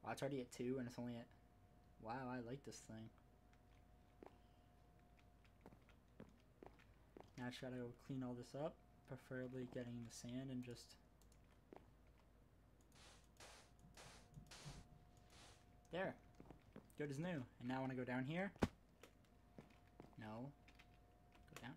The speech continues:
No. Fuck! That's pumping up all right.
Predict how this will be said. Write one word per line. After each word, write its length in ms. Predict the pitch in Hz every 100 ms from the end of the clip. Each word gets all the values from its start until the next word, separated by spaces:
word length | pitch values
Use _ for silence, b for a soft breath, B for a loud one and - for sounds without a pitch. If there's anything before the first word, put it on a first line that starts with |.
| -
No. 60 | - -
Fuck! 300 | 196 285 311 - - - - - - - - - - - - - - - - - - - - - - B B B B B B - - - - - -
That's 220 | 120 - -
pumping 240 | 151 139
up 120 | 151 -
all 200 | 151 147
right. 260 | 151 180